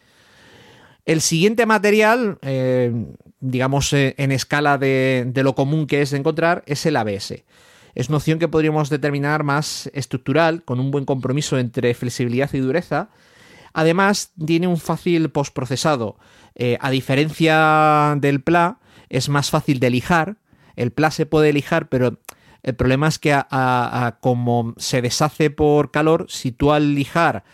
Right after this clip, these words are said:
eh, generas mucho calor por la fricción, se deforma. Entonces, el lijado que permite es muy, eh, muy, muy ligero. En cambio, el A B S permite un, un lijado más extenso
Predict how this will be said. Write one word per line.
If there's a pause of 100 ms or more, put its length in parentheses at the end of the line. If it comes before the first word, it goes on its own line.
(280)
eh, (320)
generas
mucho
calor
por
la
fricción, (220)
se
deforma.
Entonces, (400)
el
lijado
que
permite
es
muy,
eh, (400)
muy,
muy
ligero. (360)
En
cambio,
el
A
B
S
permite
un,
un
lijado
más
extenso